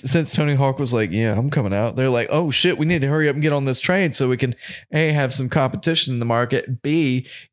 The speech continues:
get some money off that old Tony Hawk." 'Cause if anything goes like, and this is another, uh,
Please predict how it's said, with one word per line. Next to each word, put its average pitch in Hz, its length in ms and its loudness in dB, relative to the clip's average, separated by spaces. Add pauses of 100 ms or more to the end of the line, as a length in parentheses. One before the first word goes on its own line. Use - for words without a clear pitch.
get 143 180 2
some 123 360 -2
money 165 320 0
off 120 240 0
that 131 180 2
old 127 320 0
Tony 135 300 0
Hawk." 165 360 0 (380)
'Cause 139 320 0
if 151 160 0
anything 180 380 -2
goes 143 300 0
like, 120 220 -2 (320)
and 87 360 -4
this 120 180 0
is 107 140 -2
another, 113 580 0
uh, 104 380 -2